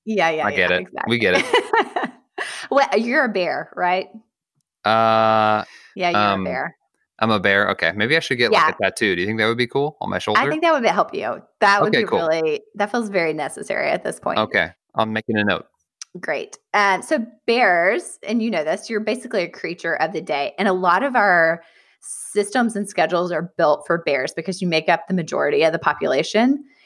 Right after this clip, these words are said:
Speaker 1: Wolves are the night owls. And then dolphins are these, like, really unique individuals. They make up a really small percentage of the population, but they just don't need very much sleep, and they don't sleep very much.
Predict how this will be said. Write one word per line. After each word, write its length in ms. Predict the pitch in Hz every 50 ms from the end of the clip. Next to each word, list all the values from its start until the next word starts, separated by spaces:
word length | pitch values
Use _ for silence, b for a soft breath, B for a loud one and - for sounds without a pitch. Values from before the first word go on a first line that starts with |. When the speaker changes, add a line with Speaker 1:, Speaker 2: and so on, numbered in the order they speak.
| B B B B B _
Speaker 1:
Wolves 760 | 180 175 196 233 339 294 202 175 170 170 175 175 185 - - -
are 120 | 175 180
the 120 | 170 180 202
night 340 | 196 190 180 151 156 156 -
owls. 600 | - 143 143 147 139 135 143 147 165 180 - - - _
And 160 | - 208 226
then 280 | 220 196 196 190 180 180 - _ - 185 180 - -
dolphins 640 | - 233 240 403 427 - - 190 143 151 165 185 220
are 100 | 214 190
these, 200 | 180 175 185 190
like, 140 | 165 160 - -
really 300 | - 185 202 202 214 214 214
unique 500 | 190 180 180 165 165 160 160 160 160 -
individuals. 460 | 170 170 156 147 160 160 160 160 156
They 60 | 156
make 120 | 151 147 -
up 80 | -
a 80 | - -
really 460 | 147 147 151 160 165 165 170 175 185
small 360 | 190 185 - 185 180 180 185
percentage 440 | 185 180 185 - 190 170 165 165 -
of 80 | - 160
the 60 | 175
population, 560 | 170 - 160 156 170 156 143 160 - - 156 160
but 160 | 156 156 -
they 160 | - 160 156
just 380 | 156 160 - 175 170 - - -
don't 280 | 185 165 139 - 143 143
need 280 | 156 151 147 147 -
very 180 | - 143 143 127
much 240 | 143 135 - - -
sleep, 240 | - - - - - -
and 100 | 160 165
they 100 | 160 156
don't 380 | 156 - 147 143 127 - -
sleep 300 | - - 120 - - - -
very 160 | 123 127 110
much. 420 | 104 - - - _ - - -